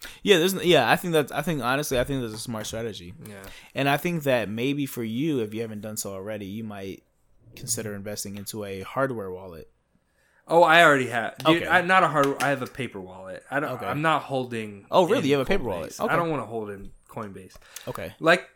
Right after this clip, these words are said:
Speaker 2: I don't like the idea of somebody owning my money.
Speaker 1: That's why you should have a hardware wallet.
Speaker 2: Yeah. Well,
Speaker 1: Yeah.
Speaker 2: paper wallet is hardware. I-, it's not hardware, but
Speaker 1: Right.
Speaker 2: paper wallet, I, I took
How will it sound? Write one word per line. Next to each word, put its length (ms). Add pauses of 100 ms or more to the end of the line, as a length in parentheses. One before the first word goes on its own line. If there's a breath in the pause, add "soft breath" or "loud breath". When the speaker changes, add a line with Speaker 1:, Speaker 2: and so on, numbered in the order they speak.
(140)
Speaker 2:
I 140
don't 140
like 180
the 80
idea 340
of 240
somebody 680
owning 560 (260)
my 220
money. 460 (100)
Speaker 1:
That's 180
why 60
you 100
should 140
have 120
a 60
hardware 340
wallet. 340 (100)
Speaker 2:
Yeah. 240 (140)
Well, 160
Speaker 1:
Yeah. 80
Speaker 2:
paper 200
wallet 440
is 180
hardware. 540
I-, 260
it's 140
not 160
hardware, 420
but 320
Speaker 1:
Right. 320 (240)
Speaker 2:
paper 220
wallet, 360
I, 220
I 80
took 420